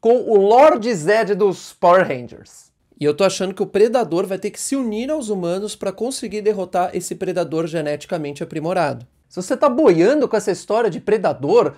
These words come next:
geneticamente alterado, geneticamente aprimorado, lá no primeiro trailer que eu falo aqui, ó, nesse card, nesse vídeo que tá aparecendo aqui, ele, os humanos descobrem que os Predadores vão viajando de planeta em planeta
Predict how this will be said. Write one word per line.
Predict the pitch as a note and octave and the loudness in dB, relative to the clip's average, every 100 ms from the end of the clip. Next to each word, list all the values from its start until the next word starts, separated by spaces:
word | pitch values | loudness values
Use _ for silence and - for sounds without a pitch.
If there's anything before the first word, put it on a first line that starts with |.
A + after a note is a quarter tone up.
| _ | _
geneticamente | _ B2+ D#3 C#3+ D#3+ A3+ - - F3 D3 G#3+ G#3 | _ -2 -2 0 -2 -4 -6 -8 -6 -4 -4 -2
alterado, | G#3+ G#3+ E3+ B2 B2+ F#3 C#3 | -4 -2 -2 0 4 2 2
geneticamente | C3+ D3 D#3+ G3+ G#3 F3+ E3+ F#3+ F#3+ | -6 -6 -4 -4 -4 -6 -4 -6 -6
aprimorado, | - F3 D#3 C3 C#3+ F3 C3+ _ _ - | -6 -6 -4 0 4 2 0 _ _ -4
lá | G3 D#4+ | 0 0
no | F4 | 0
primeiro | E4 A3 G3+ G#3 D4 F4+ E4+ | -4 -4 -2 -2 -2 -2 -4
trailer | - G#3 A#3+ A3+ | 0 0 2 0
que | F#3 | -2
eu | |
falo | D#3+ F#3 A3 E3 | -4 2 2 2
aqui, | D3 A#3 | -2 -4
ó, | |
nesse | E3+ D3+ D3 | -4 -6 -10
card, | - D#3+ E3+ | 0 2 2
nesse | D3 D3+ B2+ | -2 -12 -8
vídeo | C3+ E3+ | -8 -8
que | |
tá | - | -10
aparecendo | C#3+ D3 C#3+ C#3+ | -8 -8 -8 -12
aqui, | C#3 - A3 _ - _ _ - | -12 -10 -12 _ -20 _ _ -2
ele, | A#4 B3 G#3+ | 0 0 -2
os | G#3 | -2
humanos | A3 G#3 A#3 G3+ | 0 0 -2 -4
descobrem | B3+ - - G3+ G#3 | -8 -8 -2 -2 -2
que | G#3 | -6
os | G3+ | -6
Predadores | G#3+ G#3+ G#3 G3 G3+ | -4 -2 0 0 0
vão | F#3+ G3 | -2 -4
viajando | G3 B3 G#3 F3 G3+ F#3+ - _ | -2 -2 -2 -4 -4 -6 -10 _
de | D3 G3+ | -10 -8
planeta | G3 A#3 G3+ F#3 G3 A#3 - - | -2 -2 0 -2 0 -2 -4 -6
em | G#3 | -6
planeta | G#3 A#3+ A#3 D#3+ E3 A3+ | -2 0 0 0 -4 -6